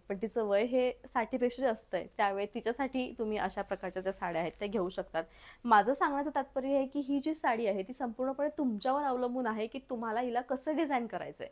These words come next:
कसं मॉडिफाय करायचंय. तुम्ही जसं हिला लुक द्याल तसं ही लुक ॲक्सेप्ट करेल,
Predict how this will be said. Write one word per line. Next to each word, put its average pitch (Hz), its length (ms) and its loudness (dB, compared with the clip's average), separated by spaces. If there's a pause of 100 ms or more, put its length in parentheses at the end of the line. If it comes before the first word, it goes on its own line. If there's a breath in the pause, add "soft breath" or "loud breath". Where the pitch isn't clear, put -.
(320 loud breath)
कसं 269 220 6
मॉडिफाय 302 460 2
करायचंय. 190 440 -4
तुम्ही 240 280 -2
जसं 262 340 4
हिला 320 200 4
लुक 311 320 4
द्याल 254 340 6
तसं 233 180 -2
ही 302 120 0
लुक 277 180 -2
ॲक्सेप्ट 214 380 -2
करेल, 180 240 0